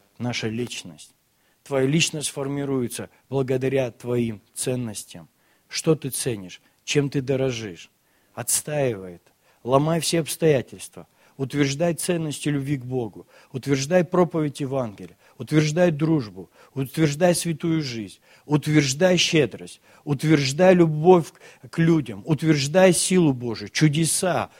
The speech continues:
Утверждай сверхъестественного Бога. Утверждай это своим поведением, доказывай. И знаете что? И однажды, может быть, вы сталкиваетесь с тем, что кто-то чем-то не ценит, но, может быть, Бог тебя избрал сейчас строить эту культуру.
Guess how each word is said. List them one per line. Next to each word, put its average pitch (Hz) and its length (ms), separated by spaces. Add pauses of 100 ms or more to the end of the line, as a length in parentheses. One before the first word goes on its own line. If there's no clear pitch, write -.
Утверждай 160 720
сверхъестественного 170 1200
Бога. 156 360
Утверждай 160 800
это 135 260
своим 165 340
поведением, 170 800
доказывай. 147 640 (320)
И 131 60
знаете 190 280
что? 143 360 (240)
И 135 80
однажды, 143 580 (500)
может 147 240
быть, 143 180
вы 151 120
сталкиваетесь 135 800
с - 60
тем, 156 200
что - 200
кто-то 180 280
чем-то 160 320
не 147 160
ценит, 127 460 (380)
но, 139 100
может 147 280
быть, 143 120
Бог 160 220
тебя 170 320
избрал 131 400
сейчас 104 500 (180)
строить 139 480
эту 123 200
культуру. 127 580